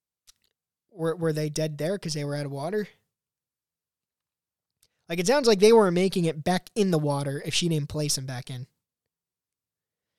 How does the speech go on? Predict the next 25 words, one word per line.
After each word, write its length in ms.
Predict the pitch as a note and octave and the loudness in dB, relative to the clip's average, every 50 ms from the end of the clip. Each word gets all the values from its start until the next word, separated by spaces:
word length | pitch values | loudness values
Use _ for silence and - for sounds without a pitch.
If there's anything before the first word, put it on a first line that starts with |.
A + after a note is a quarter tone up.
| _ _ _ _ _ _ _ _ _ _ _ _ | _ _ _ _ _ _ _ _ _ _ _ _
And 100 | - G3+ | 0 2
everyone's 320 | A3+ D4 D#4 D4+ C#4 A3 - | 2 2 2 2 0 2 2
saying, 220 | B3 B3+ G3+ F3 | 2 2 2 0
"Please 300 | - - G3+ G#3+ G3+ F#3 | -4 -4 -6 -6 -4 -4
leave 180 | F#3+ G3 F#3+ F3+ | -4 -4 -4 -4
the 80 | F3 | -4
starfish 420 | - - G3 F3 F3 - E3+ D#3 F3+ | -2 -2 0 -2 0 -2 -2 -4 -4
under 200 | E3+ E3 E3 D#3 | -4 -4 -4 -4
the 80 | D#3 | -4
water. 260 | D3+ D3+ D3+ D3+ D3+ D3+ | -2 -2 -2 -4 -6 -6
Poor 220 | - - D#3+ D3 | -6 -6 -6 -6
starfish. 480 | - - E3 D#3+ D#3+ - - D#3+ - D#3+ | -6 -4 -4 -4 -4 -6 -8 -10 -10 -10
Let's 360 | D#3 D#3 E3+ - - - - | -12 -12 -12 -10 -10 -8 -6
hope 240 | F3 E3 D#3 D3+ D3+ _ _ _ _ | -6 -6 -6 -8 -10 _ _ _ _
they 100 | E3+ D#3+ | -10 -8
were 120 | D3+ D3 | -8 -8
put 200 | C#3+ - F3 E3 | -10 -12 -14 -10
back 220 | - D#3+ D#3 D#3 - | -10 -10 -8 -8 -10
in 80 | D#3 | -8
the 60 | C#3+ C#3 | -6 -6
sea." 240 | - - E3 D#3 - _ _ _ _ _ _ _ _ _ _ _ _ _ - | -6 -6 -6 -8 -12 _ _ _ _ _ _ _ _ _ _ _ _ _ -6
These 240 | G#3+ F#3 G#3+ G3 - | -2 0 0 0 0
people 340 | - C#4 C#4 - - F#3+ | 0 0 0 2 0 -2
clearly 720 | - - - - G#3 A3 B3 C4+ C#4+ C#4 A#3 F3+ D#3+ D3+ D#3 | -2 -4 -8 -8 -4 -2 0 2 2 2 2 2 2 0 -2
didn't 320 | D#3 E3+ F3 E3+ F3 E3+ | -2 -2 -2 -2 -4 -8